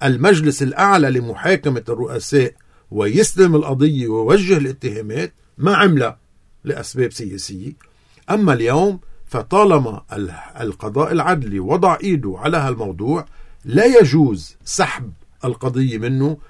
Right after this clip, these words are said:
ولا يجوز تقسيم التحقيق،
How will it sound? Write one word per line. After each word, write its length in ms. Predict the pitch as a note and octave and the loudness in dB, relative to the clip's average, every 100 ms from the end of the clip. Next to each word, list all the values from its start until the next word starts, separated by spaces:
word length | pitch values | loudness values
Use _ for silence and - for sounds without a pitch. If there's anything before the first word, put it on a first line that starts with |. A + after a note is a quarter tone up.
| - | -10
ولا 320 | A2 D#3+ G#3+ | 2 4 6
يجوز 540 | F3+ C3+ G#2+ D3+ F3+ - | 6 4 4 2 2 0
تقسيم 840 | C#3 - - F#3+ B3 C#4+ A3 A#2 - - - - | -6 -6 -6 0 8 10 10 4 -4 -20 -6 -4
التحقيق، 760 | C#3+ - C#3 - C#3+ C#3 C#3 | -4 0 -2 0 2 2 2